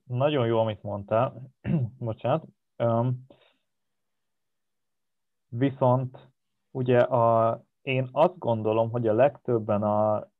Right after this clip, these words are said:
hát nem tudom, talán csoportnyomásnak nevezném ezt, ö, vagy társadalmi nyomásnak inkább,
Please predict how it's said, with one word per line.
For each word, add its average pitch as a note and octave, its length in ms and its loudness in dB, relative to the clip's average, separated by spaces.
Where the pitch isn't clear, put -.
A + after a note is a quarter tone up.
hát D3 420 0
nem C3+ 320 -4
tudom, A2+ 280 -2
talán A2 240 2
csoportnyomásnak G2+ 1000 -2
nevezném F#2+ 560 -2
ezt, F2+ 300 -10
ö, F#2+ 280 -2
vagy G2+ 240 -2
társadalmi G2+ 640 0
nyomásnak F#2 560 -6
inkább, G2 460 -6